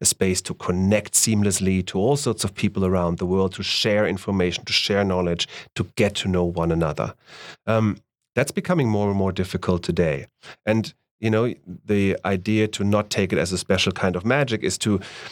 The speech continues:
you know, think about what that device does.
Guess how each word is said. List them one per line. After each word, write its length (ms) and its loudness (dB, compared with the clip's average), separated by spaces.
you 80 2
know, 240 0
think 400 0
about 440 -2
what 300 -2
that 220 -2
device 600 0
does. 540 0